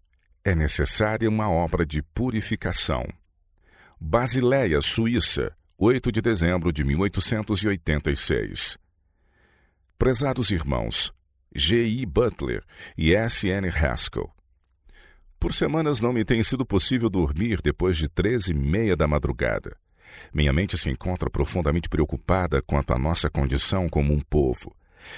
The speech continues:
Devemos estar muito na dianteira de qualquer outro povo da terra, pois temos mais luz e conhecimento quanto à verdade, o que nos coloca em maior responsabilidade de promover essa luz e não somente professar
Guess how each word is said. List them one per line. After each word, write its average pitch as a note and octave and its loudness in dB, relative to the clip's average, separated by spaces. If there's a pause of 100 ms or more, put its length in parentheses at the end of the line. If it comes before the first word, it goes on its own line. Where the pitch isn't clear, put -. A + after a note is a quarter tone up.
(100)
Devemos A2+ 0
estar D#2+ 0
muito F#2 2
na C#2 0
dianteira E2 0
de E2 -4
qualquer E2 2
outro F2 0
povo F2+ 0
da F2+ -2
terra, - -2 (400)
pois D#2 2
temos E2+ 0
mais D#2+ 0
luz F2 0
e D2 0
conhecimento D2+ -2
quanto G2 -2
à - 0
verdade, D#2+ -2 (340)
o - -12
que G2 0
nos F#2+ 2
coloca F2+ 2
em F2+ 0
maior D2 0
responsabilidade D#2+ 0
de C#2 -6
promover C#2+ 2
essa - 0
luz E2 0 (340)
e - 2
não A#2 6
somente A2 0
professar C3 0